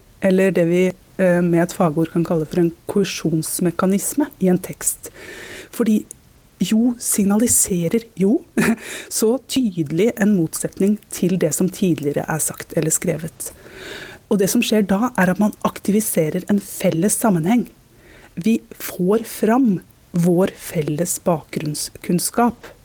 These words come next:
ved hjelp av dette bitte lille ordet. Og i det øyeblikk man påkaller noe felles og delt i kommunikasjon, så er det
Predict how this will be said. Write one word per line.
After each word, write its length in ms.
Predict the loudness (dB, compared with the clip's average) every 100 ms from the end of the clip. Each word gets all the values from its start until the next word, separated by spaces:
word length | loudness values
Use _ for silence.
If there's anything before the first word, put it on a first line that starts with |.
| _ _
ved 180 | 2
hjelp 280 | 2 0 0
av 60 | -2
dette 220 | -2 -8
bitte 420 | -10 -10 _ -2
lille 220 | 0 0
ordet. 260 | -2 -4 -6 -10 -20 -20 -20 -18 -18 -20 -20 _
Og 160 | -2 2
i 60 |
det 80 | 4
øyeblikk 320 | 2 2 0
man 140 | 0 -2
påkaller 580 | 0 0 0 0 2 2
noe 120 | 0
felles 800 | -4 -2 0 2 2 2 0 -4 _
og 180 | -4 -4 -4
delt 640 | 0 2 4 0 -10 -18 -18 -20 _ _
i 300 | -4 -2 -2 -4 _
kommunikasjon, 760 | -2 0 2 0 0 2 2 0 -8 _ -20 -20 _ _
så 320 | -2 0 0 -2
er 340 | -2 0 4
det 120 | 2